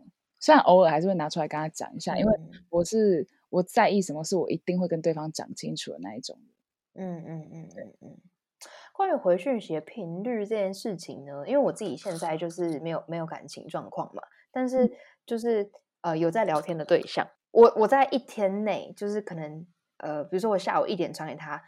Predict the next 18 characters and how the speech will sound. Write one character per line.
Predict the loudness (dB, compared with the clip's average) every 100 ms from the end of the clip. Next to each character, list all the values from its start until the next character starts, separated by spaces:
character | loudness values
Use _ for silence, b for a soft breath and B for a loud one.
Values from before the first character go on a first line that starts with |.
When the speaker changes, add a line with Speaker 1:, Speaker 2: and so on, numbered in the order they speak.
| b _ _ _ _ _ _
Speaker 2:
他 | -4 2
到 | 4
晚 | 2 0 -4
上 | -6 -6
可 | -8 -12
能 | -10
九 | 0 2
点 | 2 -2
才 | -6
回 | -10 -6
讯 | -6
息， | -6 -6
我 | -6
就 | -6
觉 | -6
得 | -8
算 | -10 -12
久。 | -10 -10